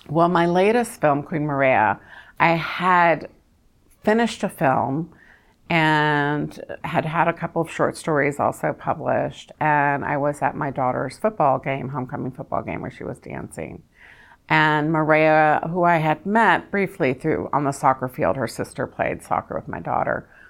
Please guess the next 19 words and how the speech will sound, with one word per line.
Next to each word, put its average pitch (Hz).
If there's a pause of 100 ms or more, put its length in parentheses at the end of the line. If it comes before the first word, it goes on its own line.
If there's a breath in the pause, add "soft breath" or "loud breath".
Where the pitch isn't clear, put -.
(240 soft breath)
she 180
won 156
homecoming 170
queen. - (680 soft breath)
And 156
she -
dropped 156
to 160
her 175
knees 139
with -
gratitude. 131
She 175
has 147
a 151
rare 139
genetic 127
condition - (640 loud breath)
that 135